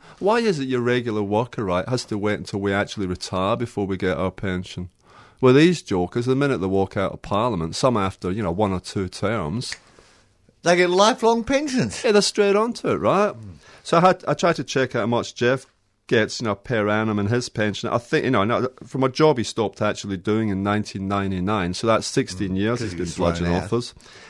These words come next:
Speaker 1: Uh, apparently his best salary is about two hundred and fifty thousand dollars per week. It's something like that. F-, uh, sorry, two hundred, sorry, two hundred fifty thousand dollars per annum.
Speaker 2: Right,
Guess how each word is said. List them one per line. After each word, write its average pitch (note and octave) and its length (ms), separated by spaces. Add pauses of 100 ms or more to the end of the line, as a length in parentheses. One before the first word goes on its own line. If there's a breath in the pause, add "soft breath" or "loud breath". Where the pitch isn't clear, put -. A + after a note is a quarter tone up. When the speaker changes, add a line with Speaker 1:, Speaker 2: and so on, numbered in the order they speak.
Speaker 1:
Uh, B2 120
apparently E3 420
his A#2 220
best A#2 420
salary G#2+ 400
is G2+ 100
about G#2 400 (300 soft breath)
two C#3 240
hundred A2+ 300
and G2 120
fifty A2 360
thousand G2 460
dollars F#2+ 320
per F#2 220
week. G2+ 300 (100)
It's C3+ 120
something D3 280
like E2 180
that. F2+ 240 (120)
F-, - 220
uh, B2+ 100
sorry, C#3 240
two - 140
hundred, D#3+ 160
sorry, G2 180 (220 soft breath)
two - 100
hundred E3+ 160
fifty B2 260
thousand A2 340
dollars G#2 200
per G#2+ 280
annum. G2 520 (420 soft breath)
Speaker 2:
Right, B2 380